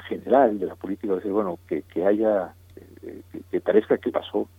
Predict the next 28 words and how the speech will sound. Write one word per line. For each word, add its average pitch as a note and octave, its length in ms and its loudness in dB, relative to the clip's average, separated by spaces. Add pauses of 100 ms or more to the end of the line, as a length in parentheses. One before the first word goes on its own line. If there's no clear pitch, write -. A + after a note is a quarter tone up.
(180)
que - 60 -16
parezca F#2+ 380 -4
que, F2+ 300 -8 (120)
que E2 180 -6
este F2+ 220 -8
curso G2 320 -14
sí A#2+ 240 -6
se - 100 -4
dio G2 280 4
y G2+ 60 2
se - 120 -6
aprendió F2+ 400 -6
todo F#2 260 -2
como E2+ 220 -12
se - 140 -10
debía, A2+ 420 -4 (560)
para D#2+ 180 0
que F#2 120 -4
haya F#2+ 120 2
espacio - 380 2
para - 160 -4
los - 140 -8
que - 80 -8
vienen F#2 320 -4
detrás, F2+ 400 -2 (1080)
y B2+ 80 2
luego B2+ 400 8 (880)
que F#2 440 2